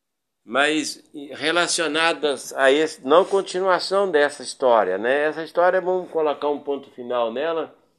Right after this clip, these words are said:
mas relacionados a esse assunto, são centenas de histórias que eu, que eu tenho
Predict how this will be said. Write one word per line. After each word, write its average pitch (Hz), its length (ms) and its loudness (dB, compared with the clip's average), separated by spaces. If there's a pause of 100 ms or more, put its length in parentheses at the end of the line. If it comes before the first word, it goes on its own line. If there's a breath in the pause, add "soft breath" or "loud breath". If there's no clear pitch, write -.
(760)
mas 131 480 0
relacionados 139 920 -2
a 127 100 -2
esse 127 240 -4
assunto, 160 480 -8
são 160 220 -8
centenas 135 640 -4
de 117 100 -10
histórias 143 1040 -2 (1500)
que 120 100 -4
eu, 120 160 2
que - 120 -4
eu 120 100 2
tenho 123 520 2